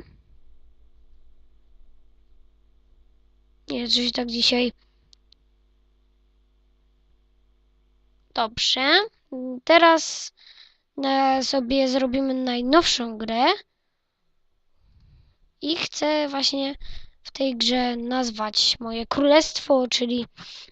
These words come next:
mm, grzybiarnia. Ale wymyślam. Dobra. To będzie grzybiarnia. Tak. Jeżeli możecie zobaczyć moje stare, głupie światy, które jak byłem jeszcze mały, to robiłem.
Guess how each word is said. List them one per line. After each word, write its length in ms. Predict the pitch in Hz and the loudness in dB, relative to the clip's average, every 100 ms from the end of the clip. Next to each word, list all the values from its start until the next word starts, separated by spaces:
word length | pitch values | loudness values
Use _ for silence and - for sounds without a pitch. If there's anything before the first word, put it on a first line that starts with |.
| _ | _
mm, 1200 | 269 254 247 247 247 247 247 247 247 240 233 226 - - - _ _ _ _ _ _ _ _ | -6 -4 -4 -2 -2 -2 -2 -4 -4 -6 -6 -8 -10 -16 -20 _ _ _ _ _ _ _ _
grzybiarnia. 1000 | - 240 254 226 240 240 220 208 208 208 - _ _ _ _ _ _ _ _ _ - _ - | -4 0 0 -2 -2 -2 -4 -8 -10 -12 -16 _ _ _ _ _ _ _ _ _ -20 _ -18
Ale 200 | - 233 | -8 -8
wymyślam. 580 | 220 226 220 - 233 208 - _ _ _ | -6 -8 0 0 0 -8 -16 _ _ _
Dobra. 280 | 240 220 - - _ _ - - - - - - - _ | -10 -10 -10 -16 _ _ -20 -20 -18 -18 -18 -20 -20 _
To 120 | - | 0
będzie 440 | 311 302 247 233 220 | 4 6 4 -2 -4
grzybiarnia. 680 | 214 247 254 247 208 208 226 - - - - _ _ _ - _ _ _ _ _ - | 0 2 2 0 -4 -10 -14 -16 -18 -20 -20 _ _ _ -20 _ _ _ _ _ -10
Tak. 200 | 247 - - - - - | -8 -8 -6 -4 -4 -2
Jeżeli 360 | - 311 320 339 | 4 6 8 8
możecie 340 | 330 302 320 | 8 4 2
zobaczyć 340 | 285 294 302 | 4 4 6
moje 260 | 294 294 294 | 6 4 4
stare, 460 | - - 285 285 269 | 0 2 4 4 2
głupie 520 | 214 254 302 294 269 | 0 2 4 4 6
światy, 460 | - 269 269 285 | 6 4 2 2
które 340 | 262 - 269 254 | -4 -2 2 2
jak 240 | 254 247 | 2 0
byłem 220 | 240 262 | 0 0
jeszcze 220 | 254 - 285 | 0 2 2
mały, 300 | 269 233 220 | 2 0 -6
to 140 | 226 | -8
robiłem. 380 | 220 214 220 | -8 -8 -10